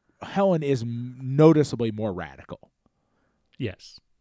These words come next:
Speaker 1: than the others around her with her willingness to take things as far as one would actually need to take things to fix problems.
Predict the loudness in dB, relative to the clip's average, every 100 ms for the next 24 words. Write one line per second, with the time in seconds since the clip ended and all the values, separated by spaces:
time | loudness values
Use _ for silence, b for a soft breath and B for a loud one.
0 | _ -6 -4 -4 -8 -4 -4 -2 0 0
1 | 0 -2 -6 -6 -10 -10 -10 -8 -8 -8
2 | -8 -6 -8 -8 -10 -10 -12 -14 -8 -6
3 | -6 -10 -14 _ _ _ _ _ _ _
4 | _ _ _ _ _ -18 -10 -6 -6 -4
5 | -6 -4 -8 -6 -4 -2 -2 -4 -6 -10
6 | -10 -8 -10 -10 -10 -8 -8 -8 -8 -10
7 | -12 -10 -10 -10 -12 -12 -14 -18 -20 -14
8 | -8 -6 -6 -12 -14 -8 -8 -8 -18 -14
9 | -12 -14 -18 _ -20 -20